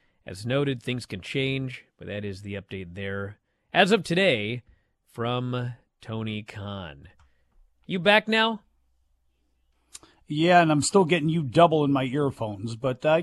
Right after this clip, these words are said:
Speaker 2: I can live through this. I'll, I'll survive somehow.
Speaker 1: There's always, there's always something with you, Simpy. Always. I don't know why.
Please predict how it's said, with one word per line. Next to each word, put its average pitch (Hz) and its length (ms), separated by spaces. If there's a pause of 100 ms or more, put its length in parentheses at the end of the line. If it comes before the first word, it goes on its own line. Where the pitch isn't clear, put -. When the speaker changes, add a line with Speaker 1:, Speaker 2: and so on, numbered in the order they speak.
Speaker 2:
I 196 120
can 185 180
live 143 180
through 127 240
this. 101 320
I'll, 113 140
I'll 131 160
survive 139 480
somehow. 98 340
Speaker 1:
There's 123 220
always, 156 720
there's 135 240
always 170 480
something 147 420
with 113 160
you, 101 100
Simpy. 98 600
Always. 117 720 (220)
I 113 80
don't 123 100
know 127 80
why. 127 540